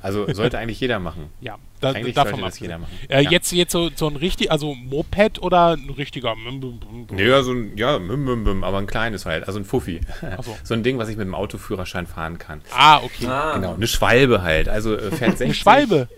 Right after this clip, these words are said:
Speaker 1: Ja, eine Schwalbe.
Speaker 2: Ah, eine Schwalbe hatte ich auch, aber da hatte ich leider nie die, die, die Ruhe, Zeit, Energie, Kenntnisse, das Ding, äh, hinzubekommen.
Speaker 1: Echt? Du hast auch eine Schwalbe gehabt? Das
Speaker 2: Ja,
Speaker 1: ist ja
Speaker 2: ich hab's
Speaker 1: cool.
Speaker 2: aber nie hingekriegt. Also ich hab's nie hingekriegt, da irgendwas zu machen und hab's ja dann,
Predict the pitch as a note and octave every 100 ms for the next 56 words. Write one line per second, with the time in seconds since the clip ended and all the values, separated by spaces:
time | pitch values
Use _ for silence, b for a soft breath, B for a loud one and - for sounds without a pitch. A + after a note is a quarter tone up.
0 | - G2 G2 G#2 G2 - E2+ F#2 E3 F#3
1 | F3 E3 F3 E3 E3 E3+ F3+ D#3+ D3 C#3+
2 | D3 - D3+ D#3 D#3 D#3 D3+ D3+ D3 C#3
3 | C#3+ C#3+ C3+ B2 C3 C#3 B2 D#3+ E3+ D#3
4 | - C#3+ D3+ - C3+ C3 D3 - D3+ D3+
5 | D3 - C#3+ B B B B C3+ - D3
6 | C#3+ C#3+ C3 B2+ B2+ B2 C#3+ - B2+ -
7 | A#2 A#2 - - - B2 C#3 - G#2+ -
8 | B2+ B2+ - A2+ C3 E2+ F2+ - - -
9 | - - C#3 E3+ F3+ F3+ E3+ E3 E3+ F3
10 | E3+ D3 - A#2+ B2+ B2 C3 C3 - D3
11 | C3 C3 B2 B2 - A#2 A#2+ B2 B2 B2+
12 | B2 B2+ A#2+ - A#2+ A#2+